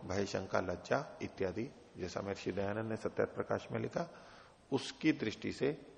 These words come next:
नए कर्म में भी वो अलग से होती है। और ये परमात्मा का एक दृष्टि से, यद्यपि कर्म के अनुसार हो रहा है, लेकिन ये कर्म फल के अनुसार नहीं हो रहा है।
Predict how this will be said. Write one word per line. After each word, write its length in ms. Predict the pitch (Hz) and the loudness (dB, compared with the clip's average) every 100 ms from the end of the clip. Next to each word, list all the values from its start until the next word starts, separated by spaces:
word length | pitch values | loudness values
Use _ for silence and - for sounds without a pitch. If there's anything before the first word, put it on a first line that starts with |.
| - | -10
नए 360 | 90 95 156 165 | 0 8 10 10
कर्म 380 | 160 123 120 104 | 8 8 8 4
में 140 | 98 | 0
भी 100 | 135 | 2
वो 360 | 131 127 - - | 4 4 2 4
अलग 200 | 101 95 | 6 6
से 160 | - 90 | 2 -2
होती 280 | 85 - 87 | -2 -6 -8
है। 220 | - - - - - - - - - - - - - | -8 -14 -20 -20 -20 -20 -20 -20 -20 -20 -20 -20 -2
और 80 | 92 | -2
ये 160 | 98 147 | 4 6
परमात्मा 580 | 147 117 117 117 120 120 | 8 10 8 6 4 4
का 380 | 139 156 156 - - - - - - - - - - - | 6 4 2 -8 -12 -16 -18 -20 -20 -20 -20 -20 -20 0
एक 200 | 147 143 | 2 2
दृष्टि 300 | 151 113 - | -2 -4 -6
से, 240 | - - 104 | -6 0 2
यद्यपि 280 | - 131 160 | 4 6 10
कर्म 320 | 139 135 147 | 10 10 8
के 120 | 160 | 6
अनुसार 360 | 147 143 147 131 | 6 8 10 10
हो 140 | 117 | 10
रहा 120 | 104 | 8
है, 100 | 98 | 6
लेकिन 280 | 107 - 139 | 4 4 4
ये 140 | 156 | 4
कर्म 400 | 156 - 123 151 | 4 8 8 8
फल 180 | 156 165 | 8 8
के 120 | 165 | 8
अनुसार 380 | 170 156 147 117 | 6 6 4 2
नहीं 160 | 98 82 | 0 -4
हो 80 | 82 | -4
रहा 120 | |
है। 80 | - | -8